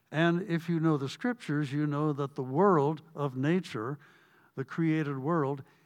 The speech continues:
is full of the mercy of God. One of my favorite reminders of that is when Jesus said, "God causes the rain to fall on the just and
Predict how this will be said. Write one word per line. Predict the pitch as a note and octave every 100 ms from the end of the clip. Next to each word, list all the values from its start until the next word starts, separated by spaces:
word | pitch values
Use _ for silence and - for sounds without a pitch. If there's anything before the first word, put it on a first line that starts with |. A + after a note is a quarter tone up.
| _ _
is | D#3 D#3 -
full | - - B3 A#3+ C#3+ C3 E3 - _ _ _ _
of | D#3+ E3 D#3+
the | F#3+
mercy | F3 E3 D#3 - F3+ F#3
of | F3+ F3+
God. | G#3+ F3+ A#2
One | A#2+ D3
of | D3
my | C#3
favorite | C#3 - D#3+ D3 C#3 - _ _ _ _
reminders | - D3 D3+ D#3+ D#3+ D3+ C3
of | C#3
that | C3 D3 F#3
is | D#3+ D#3
when | - D3+
Jesus | C3+ F3+ G3+ E3 D3+
said, | - C#3+ C#3+ C#3 - - _ C3
"God | D#3+ G#3 F3 E3 D#3 -
causes | - F3 E3+ D3+ D#3+ D3 -
the | C3+
rain | C3+ F3+ F3 D3 D3+ - _ _
to | C#3
fall | - E3 D#3
on | D3 C3+
the | B2+ A#2+
just | G#2+ D3 F3+ D#3+ - - _ _ _ _
and | C#3 E3 F#3 F#3